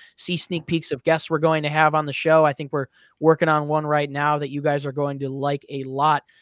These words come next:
later this week. And it's also just a great way to see what we're doing, and you guys can let us know what you wanna see on here. So once again, Bear Down on Instagram and Twitter. Check those out. Justin Fields jersey giveaway coming soon. And finally,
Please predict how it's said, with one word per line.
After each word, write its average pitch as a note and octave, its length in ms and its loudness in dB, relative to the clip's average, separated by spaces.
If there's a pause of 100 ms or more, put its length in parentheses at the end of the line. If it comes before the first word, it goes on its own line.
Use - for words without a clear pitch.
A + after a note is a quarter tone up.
(160)
later D3 300 2
this C#3 240 -4
week. C#3+ 240 -4
And C#3 80 -10
it's D3 140 -4
also F3 240 2
just D3 220 -10
a D3 40 -8
great C#3+ 240 0
way C#3+ 120 -2
to C3+ 80 -6
see - 180 -8
what C#3+ 160 -4
we're C#3 140 -4
doing, C#3 320 -6
and C3 100 -10
you C#3 60 -6
guys C3+ 200 -4
can C#3 140 -12
let C3+ 160 -8
us - 140 -14
know C#3 100 -4
what C3+ 140 -4
you C3+ 100 -8
wanna C3 160 -6
see C#3 240 -8
on C3+ 140 -6
here. C3 160 -8
So C3 240 -6 (320)
once D#3 260 2
again, C#3+ 460 -2
Bear D3 260 2
Down C#3+ 460 -2
on C#3 240 -6
Instagram C#3 760 -6
and C3+ 240 -8
Twitter. C#3 400 -2 (260)
Check - 260 -2
those D#3 260 4
out. D#3 340 4
Justin C#3+ 320 -4
Fields C#3+ 300 -4
jersey C#3 300 -2
giveaway C3+ 340 -4
coming C3+ 320 -8
soon. F3 440 -4 (260)
And C3 140 -10
finally, D#3 520 0